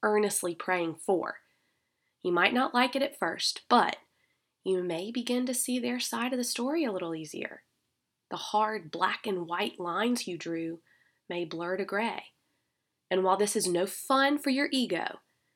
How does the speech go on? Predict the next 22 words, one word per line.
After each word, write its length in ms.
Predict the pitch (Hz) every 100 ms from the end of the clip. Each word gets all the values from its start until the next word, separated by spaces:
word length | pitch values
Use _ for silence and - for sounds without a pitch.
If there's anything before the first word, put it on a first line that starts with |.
| _
it 140 | 214 -
certainly 540 | - 220 226 277 269
brings 400 | 202 185 175 - _
peace 600 | - - - 240 233 -
to 120 | - 175
your 140 | 170
heart. 680 | 156 - - 208 - - - _ _ _ _ _ _ _ -
Praying 440 | - - 233 302 262
over 240 | 214 202
a 80 | 180
person 640 | - - 190 - 220 226 -
or 260 | 170 - -
argument 600 | 185 190 214 226 233 - _ -
eases 460 | 208 240 247 220
the 100 | -
tension 680 | 180 - 175 180 - 226 233 - - _ _ _ - - - _ _ -
and 100 | 233
brings 360 | 208 202 180
you 240 | 190 196 220
back 240 | 170 160
to 120 | -
neutral. 600 | 170 165 170 - 165 160